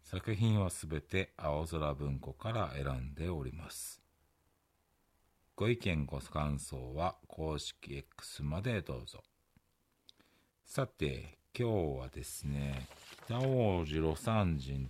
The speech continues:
という美食家の方のお茶漬けに対するコラムを読んでいきたいと思います。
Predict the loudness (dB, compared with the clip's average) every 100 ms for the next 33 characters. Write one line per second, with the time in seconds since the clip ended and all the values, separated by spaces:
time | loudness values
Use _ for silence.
0 | -6 -8 -6 -6 -8 -8 -10 -14 _ _
1 | -4 0 2 2 2 0 -2 0 6 6
2 | 4 _ -20 _ _ _ _ _ _ _
3 | _ _ _ _ _ _ _ _ _ -20
4 | _ _ -4 -2 0 -2 0 2 4 2
5 | 0 _ _ _ _ -8 -6 -2 -2 -2
6 | 0 2 4 4 2 0 0 0 -2 -2
7 | -2 0 -2 -2 0 0 0 0 0 0
8 | -2 -4 -4 -8 -8 -12 _ -8 -8 -8
9 | -6 -4 -4 -8 _ _ _ -2 0 0
10 | -4 -8 -10 -10 -12